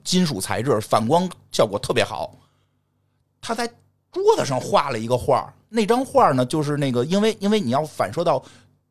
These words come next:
有成角度反射到圆柱上的话，如果成一个图像，它在这个桌子上你是看不出来长什么样的。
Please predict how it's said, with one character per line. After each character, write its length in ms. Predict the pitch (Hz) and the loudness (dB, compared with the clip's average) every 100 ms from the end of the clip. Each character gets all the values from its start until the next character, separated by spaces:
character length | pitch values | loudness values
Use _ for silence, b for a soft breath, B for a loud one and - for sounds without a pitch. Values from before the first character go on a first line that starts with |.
| _ _ | _ _
有 180 | 170 185 | -2 -2
成 240 | - 180 | 0 0
角 220 | 208 - | 0 -2
度 100 | 135 | -4
反 220 | 147 98 107 | -6 -6 -2
射 80 | |
到 140 | 165 131 | 0 0
圆 200 | 113 143 | -2 -4
柱 220 | 240 165 | -4 -4
上 100 | 113 | -4
的 100 | 95 | -4
话， 220 | 104 92 b b b b _ _ _ | -4 -6 b b b b _ _ _
如 160 | 147 180 | -4 2
果 120 | 151 | 0
成 240 | - 127 | 0 -4
一 40 | 156 | -4
个 100 | 131 | -6
图 180 | - | -6
像， 240 | 127 147 117 | -2 -2 0
它 120 | 151 | -2
在 160 | 160 156 | -2 -2
这 100 | 151 | -2
个 80 | |
桌 220 | 151 190 175 | -2 0 0
子 60 | |
上 120 | 123 | 0
你 60 | 95 | -2
是 80 | 98 | -6
看 200 | - 117 | -2 -2
不 60 | |
出 60 | 117 | 2
来 120 | 131 | 0
长 160 | 143 98 | 0 -4
什 140 | 101 | -4
么 60 | 104 | -2
样 200 | 135 | -2
的。 80 | 104 | -4